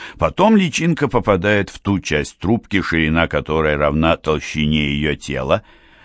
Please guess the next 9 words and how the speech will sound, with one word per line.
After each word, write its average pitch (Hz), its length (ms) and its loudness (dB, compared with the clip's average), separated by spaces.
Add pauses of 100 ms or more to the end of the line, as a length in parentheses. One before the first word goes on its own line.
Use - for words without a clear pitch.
Теперь 92 440 2
она 107 260 2
ползёт 110 540 2
как 98 240 0
придётся, 73 800 -4 (300)
вверх 95 540 0
или 135 220 0
вниз 80 540 0
спиной. 67 600 -4